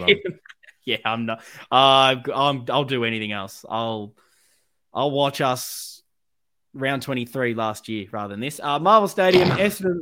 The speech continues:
Speaker 2: Don't
Speaker 1: versus
Speaker 2: say that.
Speaker 1: North Melbourne. Who wins it? Any big changes this week? Any
Speaker 2: Oh,
Speaker 1: ins,
Speaker 2: they're
Speaker 1: any
Speaker 2: such
Speaker 1: outs?
Speaker 2: short odds, but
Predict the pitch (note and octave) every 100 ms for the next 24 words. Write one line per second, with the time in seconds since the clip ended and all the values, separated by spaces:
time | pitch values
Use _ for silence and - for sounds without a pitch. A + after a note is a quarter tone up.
0 | F3+ F#3 F#3+ G#3 F#3 D3+ E3+ G3 G3+ F#3
1 | D#3 E3 D#3+ C#3 C3 B2+ _ _ _ _
2 | _ _ _ _ _ _ _ _ _ _
3 | _ _ _ _ _ _ _ _ _ _
4 | A#2+ B2 G#2 B2+ G#2+ - _ _ _ _
5 | _ - B2 D#3 C3+ C#3 A#2 B2 C3 B2
6 | A2 A2 A#2+ B2 G#2+ G#2+ B2 B2 C3 B2+
7 | B2 A2+ C3+ A#2+ D#3 E3+ - C#3 B2 G2
8 | F#2+ B2+ A2 E2+ - - A2+ G#2